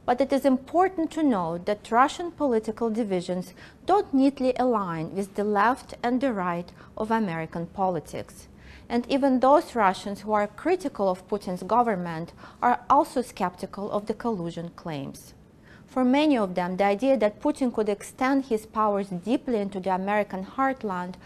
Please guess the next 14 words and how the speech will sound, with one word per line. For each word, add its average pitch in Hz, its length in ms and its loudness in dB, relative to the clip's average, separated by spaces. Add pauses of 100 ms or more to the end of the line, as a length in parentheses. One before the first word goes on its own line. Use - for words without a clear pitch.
(200)
borders 214 720 2
on 202 160 -2
the 196 80 -4
ridiculous. 170 800 -8 (840)
One 294 260 2
example 202 480 0
of 175 140 -2
this 180 260 -6
would 214 200 0
be 226 80 2
Russian 254 460 0
journalist 202 580 -4
Alexei 190 420 -4
Kovalyov, 180 640 0